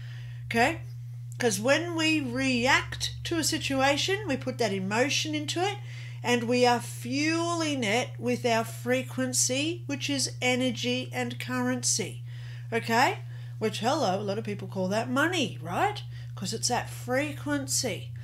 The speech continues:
So stop doing it, guys, okay? In other words, l-, look at them and offer the love and compassion of the universe. When I see someone now doing a U-turn up the top, because, hello, I'm only human, I had to learn all this too, right?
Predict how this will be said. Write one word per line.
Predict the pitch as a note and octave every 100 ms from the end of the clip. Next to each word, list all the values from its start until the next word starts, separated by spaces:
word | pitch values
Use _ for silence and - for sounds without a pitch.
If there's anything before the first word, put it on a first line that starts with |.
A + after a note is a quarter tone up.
| - -
So | - C4 B3+
stop | - D4 -
doing | D4+ D4+
it, | C4+
guys, | - A#3 F#4 -
okay? | B3 B3 D4 - - - -
In | C#4
other | D4 D4 D#4+
words, | C#4+ D#4 F4+ G4 - - - - - -
l-, | B3 C4 C#4 C#4
look | - C4+ D#4+ E4+
at | F#4 -
them | F#4+ G4+ A4 - - - - -
and | C#4 C4+ - -
offer | C#4+ - D#4 D#4 E4+ - - - -
the | G#3 A#3
love | A#3+ C4+ C4+
and | C#4+ C#4+
compassion | C#4+ C4 B3+ A#3+ - A#3+
of | A3
the | A3+
universe. | A3 A#3 A#3 A3+ D#3+ - - - - - - -
When | A3 A#3+
I | D4
see | D#4 E4
someone | D4+ E4 D4+ C#4+
now | C#4+ C#4
doing | C#4 C#4+
a | C4
U-turn | C4 C#4+ - C#4+
up | C#4 C4+
the |
top, | B3+ D#4 G4 -
because, | B3+ B3 A3+
hello, | D#4 C4 B3
I'm | D#4+
only | F4 F4+ F4+
human, | - C4+ B3+ C4+ E4+
I | D4 E4+
had | F4
to | F4
learn | E4 D#4+ D#4
all | D4+
this | D4 D4
too, | - F4+ F#4
right? | G3+ F#3+ F#4